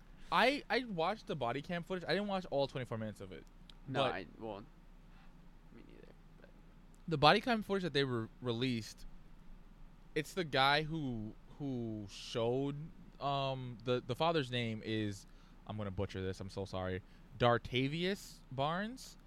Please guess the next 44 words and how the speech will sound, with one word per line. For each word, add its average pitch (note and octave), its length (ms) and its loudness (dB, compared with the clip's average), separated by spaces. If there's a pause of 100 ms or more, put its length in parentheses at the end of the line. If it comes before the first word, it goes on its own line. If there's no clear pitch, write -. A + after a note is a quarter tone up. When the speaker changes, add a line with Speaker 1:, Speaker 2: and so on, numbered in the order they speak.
(400)
Speaker 1:
Um, A2 540 4 (800)
so - 160 2
the C#3 120 4
police F#3+ 260 0
officer G3 180 4
that D3 140 6
showed D3+ 240 6
him C#3+ 100 0
the A#2+ 160 2
ashes, A2+ 600 2 (240)
they, B2+ 140 4
we D#3+ 120 -4
saw C#3+ 180 4
his E3 180 2
body A#2+ 200 4
cam, F#2+ 340 -4 (300)
but C#3+ 140 0
the D3 80 2
one D3 180 4
who E3+ 80 2
did D#3+ 160 0
the D3 60 2
original B2+ 580 0
test B2 500 2
was A2 160 -6
a G#2+ 40 -8
different A#2+ 320 -4
officer, G2+ 540 -6 (300)
and A#2 140 0
I, A#2+ 180 2 (200)
I A#2+ 160 4
ha-, B2+ 160 2 (100)
couldn't B2 220 -2
find A2+ 200 2
his A2+ 100 -4
body G2+ 220 0
cam G2+ 220 -6
anywhere. F#2+ 400 -6 (420)
So C#3 240 -4
I'm E3+ 160 -6
wondering F#3+ 180 -6
if D#3 60 -10
he C#3+ 120 2
actually B2+ 500 0